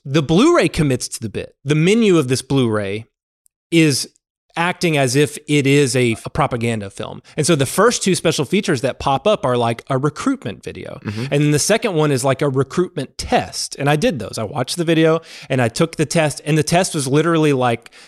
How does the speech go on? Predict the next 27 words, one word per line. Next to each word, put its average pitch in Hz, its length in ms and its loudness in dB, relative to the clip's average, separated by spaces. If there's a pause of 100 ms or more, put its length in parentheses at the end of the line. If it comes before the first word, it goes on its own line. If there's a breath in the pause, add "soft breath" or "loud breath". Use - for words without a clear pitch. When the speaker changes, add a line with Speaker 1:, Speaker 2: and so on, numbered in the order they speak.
Speaker 1:
testing 165 400 0
you 151 120 4
on 143 140 2
the 131 80 0
laws 131 640 0
of 127 240 -6
this 120 180 0
society. 113 800 -4
Speaker 2:
I 104 60 2
did 107 220 -2
that 98 200 0
and 95 120 -6
I 87 60 -8
took - 240 -16
my 76 120 -12
score. 82 460 -8
I 117 80 -6
got 110 280 -4
Corporal 156 720 -2 (100)
tw-, 123 420 -6
uh, 117 200 2
two 165 240 0
hundred 156 260 -2
and 117 160 -4
forty 113 320 -2
thousand 98 460 -6
points. 101 460 -12